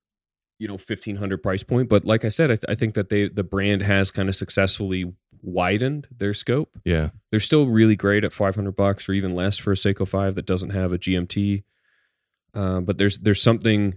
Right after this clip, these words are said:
Speaker 1: a little bit more mature about the S P Bs,
Speaker 2: Mm-hmm.
Speaker 1: uh, that I do really, really like.
Speaker 2: Yeah. Yeah.
Speaker 1: Yeah. Very good. Good pick. I, I, this is one I'd like to see in person, your three one three. I think
Speaker 2: Yeah.
Speaker 1: that's a, that's a solid choice. And, and for, we, if you have anything else on your list,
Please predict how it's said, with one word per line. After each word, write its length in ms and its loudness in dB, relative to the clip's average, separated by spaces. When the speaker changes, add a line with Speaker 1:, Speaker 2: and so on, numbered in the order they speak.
Speaker 1:
a 40 0
little 240 8
bit 80 4
more 160 6
mature 460 2
about 280 0
the 100 -2
S 140 -4
P 160 -8
Bs, 360 -8
Speaker 2:
Mm-hmm. 220 2
Speaker 1:
uh, 140 4
that 140 0
I 80 4
do 440 0
really, 440 2
really 220 0
like. 360 -8
Speaker 2:
Yeah. 260 -2
Yeah. 220 -2
Speaker 1:
Yeah. 160 -6
Very 160 2
good. 240 -4
Good 160 -2
pick. 200 0
I, 160 4
I, 60 -2
this 160 2
is 80 0
one 160 0
I'd 120 0
like 120 0
to 100 -6
see 140 -4
in 100 -6
person, 320 -6
your 140 -4
three 200 -8
one 160 -8
three. 300 -10
I 60 -10
think 100 2
Speaker 2:
Yeah. 80 2
Speaker 1:
that's 160 -4
a, 180 -6
that's 180 -14
a 40 -14
solid 300 -10
choice. 400 -12
And, 180 4
and 320 2
for, 360 4
we, 180 0
if 580 -4
you 140 4
have 140 2
anything 320 -2
else 200 -2
on 260 -4
your 140 -6
list, 440 -6